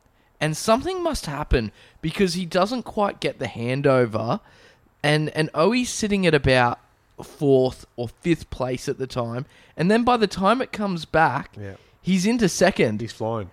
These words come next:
Speaker 1: And I don't know what's happened. Has someone dropped a plane?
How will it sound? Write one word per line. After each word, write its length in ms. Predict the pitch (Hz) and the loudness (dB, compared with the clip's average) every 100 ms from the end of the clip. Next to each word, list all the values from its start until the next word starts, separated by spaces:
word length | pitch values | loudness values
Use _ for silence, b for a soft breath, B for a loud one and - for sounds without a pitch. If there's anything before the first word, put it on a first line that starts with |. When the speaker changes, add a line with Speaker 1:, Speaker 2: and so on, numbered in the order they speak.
| - | 0
Speaker 1:
And 160 | 190 | 0
I 180 | - 202 | 4 6
don't 180 | 233 226 | 6 6
know 220 | 214 202 | 6 6
what's 300 | 170 180 220 | 6 4 2
happened. 320 | 190 185 208 170 | 0 -2 2 2
Has 100 | - | 2
someone 380 | 202 233 226 | 2 4 2
dropped 260 | 190 202 - | 4 2 2
a 60 | 160 | -4
plane? 580 | - 175 180 180 175 | 0 4 4 4 0